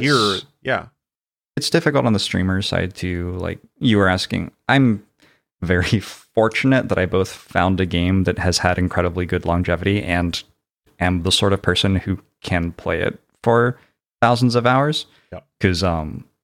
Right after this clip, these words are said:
Speaker 2: most games don't have the sort of longevity that Spire has had, and most people don't wanna play a game for as long as I've played Slay the Spire. So for my career, that's been very, very lucky. Um, but yeah, I was in an N P R article recently talking about burnout,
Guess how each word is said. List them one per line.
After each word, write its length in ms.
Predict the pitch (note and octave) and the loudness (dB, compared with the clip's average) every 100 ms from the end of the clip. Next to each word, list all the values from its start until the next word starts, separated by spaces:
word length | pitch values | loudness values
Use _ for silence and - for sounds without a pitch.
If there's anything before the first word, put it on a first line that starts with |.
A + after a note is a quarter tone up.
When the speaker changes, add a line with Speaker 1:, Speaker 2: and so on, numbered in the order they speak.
| _ _ - | _ _ -2
Speaker 2:
most 320 | G2+ G#2+ - | 0 2 0
games 320 | G#2+ G2+ G2 | 2 2 2
don't 180 | G2 G2 | 0 0
have 200 | F#2 F#2 | 0 0
the 80 | F2 | -2
sort 160 | - F#2+ | -2 0
of 60 | |
longevity 460 | F#2 F2+ E2+ F2 E2+ | 0 0 0 0 -2
that 160 | E2+ | -4
Spire 320 | - F2 D#2+ E2 | -4 -2 0 0
has 100 | D#2+ | 0
had, 220 | D#2+ D#2+ | 0 0
and 160 | E2 E2+ | 0 0
most 280 | F2 - | -2 -4
people 300 | - E2+ F2 | -6 -6 -4
don't 280 | E2 F2+ E2 | -2 -2 -2
wanna 180 | F2+ E2 | -2 -4
play 240 | - E2+ | -2 -2
a 60 | D#2+ | -2
game 260 | F2 D#2+ D#2 | -2 -4 -4
for 160 | F#2 | -4
as 140 | F#2 F2+ | -2 0
long 160 | E2 | 0
as 100 | E2+ | 0
I've 140 | E2 D#2 | -2 -4
played 180 | F2 E2+ | -4 -4
Slay 140 | - | -6
the 80 | - | -4
Spire. 300 | - - - - - _ _ - | -4 -4 -6 -12 -20 _ _ 2
So 480 | B2 F#2+ E2 E2+ - - | 4 2 -2 -6 -10 -8
for 160 | - G2+ | -2 2
my 160 | G#2+ | 2
career, 340 | A#2 B2 A#2+ A#2 | 2 2 2 2
that's 160 | F#2 | 0
been 180 | - E2 | -4 -4
very, 220 | F2+ F2+ | -2 -2
very 140 | E2 D2 | -4 -8
lucky. 400 | D2 - - - _ _ _ _ - | -12 -16 -16 -18 _ _ _ _ 0
Um, 460 | G2+ F2+ E2+ A2+ - _ - | 2 2 -2 -6 -10 _ -2
but 260 | F#2+ D2+ | 0 -2
yeah, 200 | A2+ D3+ | -2 -2
I 500 | F2 E2 E2+ E2 G2 A#2 _ _ _ | 0 -2 -4 -6 -8 -14 _ _ _
was 480 | G#2+ G2 F#2+ F#2+ F#2 | -4 0 2 2 0
in 120 | G2+ | 0
an 360 | F#2+ F#2 F2+ E2+ - | 2 0 -2 -4 -2
N 100 | B2 | -2
P 160 | B2+ | 2
R 260 | B2+ B2+ B2 | 2 2 2
article 400 | B2+ A#2 A2+ A2+ | 0 0 0 -2
recently 400 | G2+ G2+ - G2 | -2 -2 -4 -6
talking 300 | G2 G#2+ G#2 | -6 -6 -4
about 320 | G2 E2+ E2+ F2+ | -2 -2 -4 -2
burnout, 500 | F#2+ G2+ D#2+ F2+ | -2 0 -4 -6